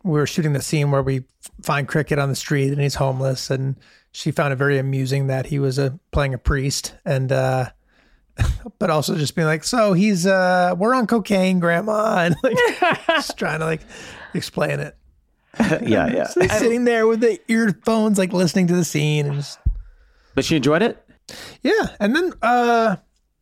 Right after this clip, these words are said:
Speaker 1: two seasons later, we put her in an episode as one of the Red Hat ladies. She's sitting with me
Speaker 3: Oh, yeah.
Speaker 1: playing the piano. Uh,
Speaker 3: Mm-hmm.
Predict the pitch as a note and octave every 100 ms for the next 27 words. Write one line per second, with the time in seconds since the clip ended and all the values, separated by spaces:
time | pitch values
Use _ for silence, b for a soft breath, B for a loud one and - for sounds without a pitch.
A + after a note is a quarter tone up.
0 | _ _ _ _ _ - - A#3+ D4 -
1 | D#4 A#3+ F#3 A3+ C4+ G#3 E3 D#3+ - A#3+
2 | F#3+ E3+ D3+ D#3 D3+ D#3 D3+ D3+ D#3+ D3
3 | C#3+ D3 D#3+ D3 C#3 D#3 C3 E3+ - C#3
4 | C3+ C3+ - F3 - D#3 C#3+ C#3 C3 D#3+
5 | - D3 C#3 B2 C#3+ C#3 C#3 - _ b
6 | b - D3+ C#3+ C#3